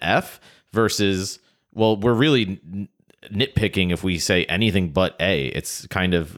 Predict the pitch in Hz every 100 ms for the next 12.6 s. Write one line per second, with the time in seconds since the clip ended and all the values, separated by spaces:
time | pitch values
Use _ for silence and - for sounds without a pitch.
0 | - 82 101 90 - 82 78 - - _
1 | - _ _ - 90 92 87 - _ -
2 | 85 98 90 85 - 85 87 82 78 -
3 | 92 85 76 73 85 82 80 73 65 90
4 | 76 - _ _ _ _ 101 101 101 92
5 | 98 147 165 165 - 117 113 101 95 85
6 | - 101 - - _ - - 107 113 92
7 | 95 90 87 87 82 76 - 87 87 87
8 | _ - - - 92 87 104 - - -
9 | _ _ _ 98 101 95 - 113 117 120
10 | 117 - _ _ - - 104 104 101 92
11 | 80 87 - - _ _ 139 240 339 403
12 | - 160 139 143 - -